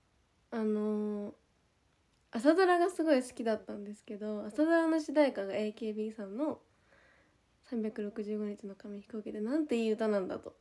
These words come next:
思って、そっからまたちょくちょくって感じ。でも本当にオタクって感じじゃなかったから、トーク会とかも行ったことないし、握手会か。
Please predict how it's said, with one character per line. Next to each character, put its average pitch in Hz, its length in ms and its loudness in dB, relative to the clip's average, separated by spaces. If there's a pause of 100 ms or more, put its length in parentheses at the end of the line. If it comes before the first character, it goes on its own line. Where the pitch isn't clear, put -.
(160)
思 214 220 -2
っ 226 40 -6 (180)
て、 226 360 0 (1120)
そ 247 120 -4
っ 254 120 -14
か 320 140 4
ら 320 120 4
ま 302 120 6
た 285 180 0 (420)
ち - 60 -6
ょ 247 60 -2
く - 100 -16
ち 240 120 -4
ょ 226 40 -6
く - 100 -18
っ - 40 -20
て - 140 -18
感 214 260 -16
じ。 - 160 -20 (180)
で 254 100 2
も 240 100 4
本 254 180 -2
当 294 100 4
に - 40 0
オ 233 100 0
タ 247 140 -2
ク 294 120 0
っ - 20 -2
て 247 140 -4
感 214 180 -2
じ 214 60 -2
じ 214 60 0
ゃ 214 40 2
な 220 80 -2
か 214 100 -4
っ 202 80 -6
た - 80 -14
か 208 100 -10
ら、 202 60 -10
ト 226 120 -4
ー 226 40 -2
ク - 120 -20
会 226 160 -6
と 233 100 -6
か 226 100 -8
も 196 60 -6
行 196 60 -12
っ - 20 -20
た 202 100 -12
こ 226 100 -14
と 208 120 -14
な 196 120 -8
い 202 80 -14
し、 214 340 -8
握 208 180 -16
手 - 80 -20
会 220 160 -14
か。 - 180 -10